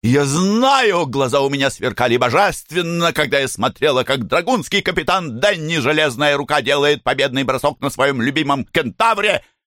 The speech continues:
Этот плебейский Дон Жуан следил за мной, притаившись за кэбом, а потом прислал мне в двойном конверте неприличную фотографию из тех, что продают на парижских бульварах из-под полы.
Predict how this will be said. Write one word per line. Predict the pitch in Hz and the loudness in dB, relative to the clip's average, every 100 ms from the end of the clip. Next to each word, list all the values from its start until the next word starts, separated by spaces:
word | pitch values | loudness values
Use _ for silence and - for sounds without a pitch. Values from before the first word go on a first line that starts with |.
| _ _ | _ _
Этот | 151 - 180 - | 0 2 -2 -2
плебейский | 185 156 190 147 - - | -2 0 0 -2 -4 -2
Дон | 175 - | 0 0
Жуан | 175 196 226 269 262 | 0 2 2 0 -2
следил | - 226 220 233 214 | -8 -6 -2 -2 0
за | 202 | 0
мной, | 185 180 202 214 | -2 -2 0 0
притаившись | 190 190 147 175 175 175 175 | -2 -4 -2 -2 0 -2 -2
за | 110 156 | -2 -2
кэбом, | 143 160 196 294 262 - _ - | 0 0 2 0 -2 -10 _ -4
а | |
потом | 131 127 160 | -2 0 -2
прислал | 127 160 - 151 160 | -2 -8 -4 -2 -2
мне | 151 156 | -2 -4
в | 92 | -2
двойном | 123 135 139 160 | -2 0 0 -2
конверте | - 147 117 170 - 156 | -2 -2 0 -2 -2 -6
неприличную | 151 120 151 190 - 165 156 | -6 -4 -4 -4 -4 -4 -2
фотографию | 139 123 123 170 127 147 | -2 -2 0 -2 -2 -6
из | 127 | -4
тех, | - 160 | -4 -4
что | - 143 | -4 -6
продают | 135 131 143 180 | -2 -2 -2 -4
на | - | -4
парижских | 123 160 170 - 151 | -2 -2 -4 -4 -4
бульварах | 120 139 143 135 113 | -2 0 0 -2 -4
из-под | 135 - - | -6 -6 -2
полы. | 151 254 - | 0 0 -2